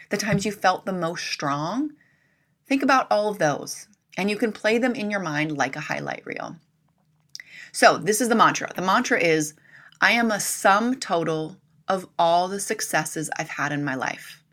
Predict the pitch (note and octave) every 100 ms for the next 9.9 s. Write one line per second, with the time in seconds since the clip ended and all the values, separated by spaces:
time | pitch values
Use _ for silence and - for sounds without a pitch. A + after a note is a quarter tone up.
0 | _ _ _ _ _ _ _ - E3+ G#3
1 | B3 _ _ _ _ _ - F3+ D#3+ C4+
2 | B3 E3+ - D#3 D3 D3+ C#3 D3 - F3
3 | G3+ A3+ A#3+ B3 A#3 A#3 B3 A3+ A3+ A3+
4 | - F3 D3 - - _ _ _ _ -
5 | F#3 G#3+ A#3 A#3+ B3 A3+ - F#3+ F#3+ F#3+
6 | D#3+ E3 - - - - _ _ _ _
7 | _ _ - F#3 A3 C4+ F#4+ E3 - -
8 | _ - G#3 C4+ D#4+ - C#4+ C#4+ C4+ C4
9 | C4 A#3+ C4+ C#4 G#3+ D#3 A#2+ -